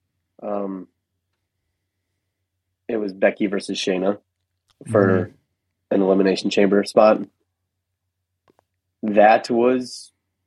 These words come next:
Speaker 1: okay.
Speaker 2: Mm-hmm.
Speaker 1: Um, I guess the whole angle was just Shayna trying to work on Becky's arm, which you would think it'd be the other way around, you know, with Becky's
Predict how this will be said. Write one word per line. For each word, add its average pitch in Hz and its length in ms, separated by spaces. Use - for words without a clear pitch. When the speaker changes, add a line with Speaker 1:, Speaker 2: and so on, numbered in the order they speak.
Speaker 1:
okay. 120 400
Speaker 2:
Mm-hmm. 110 460
Speaker 1:
Um, 101 420
I 104 40
guess 104 180
the 104 100
whole 107 240
angle 101 340
was 92 200
just 95 180
Shayna 98 320
trying 98 180
to 95 60
work 95 240
on 92 200
Becky's 90 300
arm, 90 340
which 92 320
you - 80
would 254 120
think - 160
it'd 226 120
be 196 80
the 180 140
other 180 120
way 175 120
around, 117 440
you 101 120
know, 104 240
with 104 300
Becky's 98 460